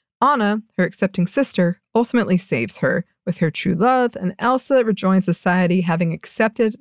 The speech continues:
that her powers are here to stay. <laughs> Remember that. But then in the second one, yeah, they,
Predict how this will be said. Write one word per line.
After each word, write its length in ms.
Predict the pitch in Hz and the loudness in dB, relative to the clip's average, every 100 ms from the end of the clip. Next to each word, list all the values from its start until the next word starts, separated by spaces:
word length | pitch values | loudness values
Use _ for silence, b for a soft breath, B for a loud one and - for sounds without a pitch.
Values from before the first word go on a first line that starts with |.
| - | -6
that 160 | 156 | -4
her 100 | 151 | -4
powers 480 | 147 165 185 170 190 196 | -2 -2 0 -2 -4 -4
are 60 | |
here 240 | - - - | -4 -6 -8
to 120 | 214 | -8
stay. 420 | - 277 175 - - _ _ _ 262 | -2 0 0 -4 -12 _ _ _ -2
<laughs> 1500 | 508 508 320 320 - - - - - - - - - 202 - | 0 0 0 -2 -2 -4 -4 -4 -4 -6 -10 -12 -18 -16 -10
Remember 300 | 147 143 139 | -8 -8 -8
that. 220 | 139 - _ _ _ _ _ B B B | -12 -14 _ _ _ _ _ B B B
But 120 | 220 | 0
then 140 | 254 | 2
in 100 | 240 | 2
the 80 | 202 | 0
second 260 | - 339 196 | 0 0 2
one, 140 | 185 | 2
yeah, 260 | 208 202 160 | 2 2 2
they, 480 | 185 185 180 180 | 2 2 0 -2